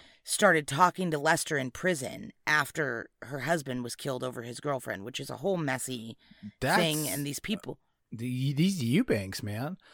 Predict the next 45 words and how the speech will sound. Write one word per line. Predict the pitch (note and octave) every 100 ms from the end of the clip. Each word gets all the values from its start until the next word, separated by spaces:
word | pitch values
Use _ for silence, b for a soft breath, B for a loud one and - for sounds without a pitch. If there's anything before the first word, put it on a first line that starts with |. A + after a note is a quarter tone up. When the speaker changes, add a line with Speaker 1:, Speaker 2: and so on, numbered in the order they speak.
| b b b
Speaker 2:
When | A#2
I | E3
think | C4+ F#3+ A#2
Eubanks, | G#3 G3 B2
Speaker 1:
Yeah. | C#3
Speaker 2:
I |
think | F3+ C#3 F#2+
Bob | G#2+ D#3+ F3+
Eubanks | A2+ G#2 G#2 G2 F#2+
in | A#2 G#2+
the | G2
dating | F2+ G#2+ F#3 C#3+
game. | G2 G2 F2+ F#2+ - -
I | C3
don't | D3+ -
think | C#3 B2 - -
in | A#2+
the | A2
Rose | B2+ G#3+ -
Parade. | C3 F#2+ F2 F#2 -
I | E3+
don't | D3
think | A2 F2
this | D3+ F3
kind | E3+
Speaker 1:
Yeah. | C#3+
Speaker 2:
of | -
stuff. | - F2+ - - -
Speaker 1:
<laughs> | - -
Yeah, | D3 D#3 C3
so | - F#3+
this | B3
family | - D#4+ D4+ B3+ G#3
is | E3 B2 - -
messy, | F3+ A#2 - - C#3+ C#3 B2+
but | D#3 C#3+ - b b b b b -
we'll | E3 G3+
get | F#3
into | F3 D#3+
them | D3+ C#3+
more | D3 C#3 C3 B2 B2+
as | D3 B2+
we | C#3
go. | C#3 A#2 A2+ B2+
But | D3+ C3+